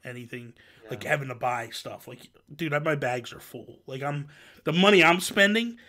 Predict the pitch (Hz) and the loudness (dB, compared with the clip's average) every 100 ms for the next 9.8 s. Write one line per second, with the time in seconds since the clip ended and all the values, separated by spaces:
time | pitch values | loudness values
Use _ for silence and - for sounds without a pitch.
0 | - - 156 170 160 147 - 143 135 127 | -20 -6 -4 0 2 0 0 -2 -2 -4
1 | 131 123 113 - - _ _ - 139 151 | -2 -2 -4 -14 -20 _ _ -18 -6 -6
2 | 139 135 131 127 - 131 120 123 127 127 | 0 2 0 -2 -8 -8 -8 -14 -12 -10
3 | 120 _ _ - 143 139 135 127 - 123 | -10 _ _ -2 0 0 -2 -8 -14 -16
4 | 113 113 - _ _ _ _ _ - - | -16 -18 -20 _ _ _ _ _ -20 -20
5 | - - 139 127 127 143 143 110 - _ | -12 -4 -2 2 4 4 2 -4 -14 _
6 | - 139 131 - 131 123 120 120 120 - | -10 -8 -8 -4 -4 -4 -6 -8 -10 -14
7 | - - _ _ _ _ - 120 - 117 | -16 -20 _ _ _ _ -12 -4 0 0
8 | 147 240 247 143 143 135 127 143 143 123 | 0 -4 -2 0 0 0 -6 -4 -4 -4
9 | 131 127 - 156 143 - 180 | -6 -6 -4 -2 -4 -4 -6